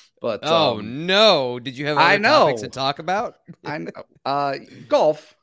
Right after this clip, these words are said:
Speaker 1: you know, we landed on
Speaker 2: Okay.
Speaker 1: golf. It was, it was fitting for the occasion.
Speaker 2: <laughs>
Speaker 1: But, uh, no, as a, as a parent of two kids, to have, uh,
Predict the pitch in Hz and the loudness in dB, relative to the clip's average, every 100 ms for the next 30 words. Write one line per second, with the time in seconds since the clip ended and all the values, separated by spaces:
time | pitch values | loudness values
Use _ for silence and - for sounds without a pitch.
0 | _ - 185 127 120 156 156 151 139 151 | _ -12 -8 -8 -8 -6 -4 -2 -2 -2
1 | - 113 104 - 113 113 107 - 120 117 | -2 -6 -8 -12 -14 -14 -16 -16 -14 -14
2 | - 139 120 113 117 107 101 113 104 98 | -8 -8 -6 -10 -14 -14 -14 -10 -10 -10
3 | 98 90 - 101 92 - 104 95 92 92 | -16 -18 -14 -10 -10 -10 -10 -8 -10 -14
4 | _ - - - 185 131 131 - 160 156 | _ -20 -16 0 2 2 -4 -2 -2 -2
5 | - 190 190 160 - 165 139 175 180 98 | 0 2 2 -2 -6 -8 -6 -4 -4 -6
6 | 92 120 120 _ _ _ _ - 156 147 | -16 -20 -20 _ _ _ _ -10 -6 -6
7 | 127 127 123 113 104 | -6 -4 -4 -6 -10